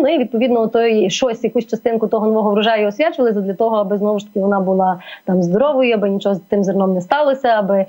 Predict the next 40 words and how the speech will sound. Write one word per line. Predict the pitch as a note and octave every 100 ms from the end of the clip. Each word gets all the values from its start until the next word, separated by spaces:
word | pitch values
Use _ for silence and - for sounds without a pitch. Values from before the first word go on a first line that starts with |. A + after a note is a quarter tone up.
| - A3
нічого, | G#3+ A3+ G#3+
нічого | G#3 G3+ A3+
його | G#3+
впродовж | G3+ G3 G3+ G3+
року | G3+ G3
не | F#3+
сточило, | F#3 G#3+ - D#4+ C#4+
нікуди | A3+ G3+ G#3
воно | G3+ G3+
не | G3+
зникло, | G#3+ B3+ A3
і | G#3 G3
аби | G3+ G#3
наситило | G3+ A3 G#3 G3+ G3 G3 - - E3+
тих | A3 G#3 G#3+
людей, | G3+ A3 A3
які | A3
коло | - G3
того | F#3 G3+
всього | F3 G#3 G#3
працювали. | G#3 A3 F#3 E3+ - - - _ _
Ну, | G#3+ B3
і, | C#4+ B3
відповідно, | A#3 A#3 C4 B3+ -
отака | A#3 C4 G3
була | F#3+ F#3+
традиція. | G3 F3+ F#3 G#3+ G#3
Окрім | A3+ B3
того, | D4+ D4+
до | A#3+
прикладу, | - A#3+ A#3 A3
сьогодні, | A3 A3 B3+ B3
м, | G#3+ G3+ G#3+ G#3 G#3 G#3
це | A3 G#3+
в |
деяких | F#3+ F#3 A#3 G3+
регіонах | G#3 A3 G#3
України | G3 A3 G#3+ G#3
поминальний | G3 G3+ A3+ A#3+ A3
день, | G3+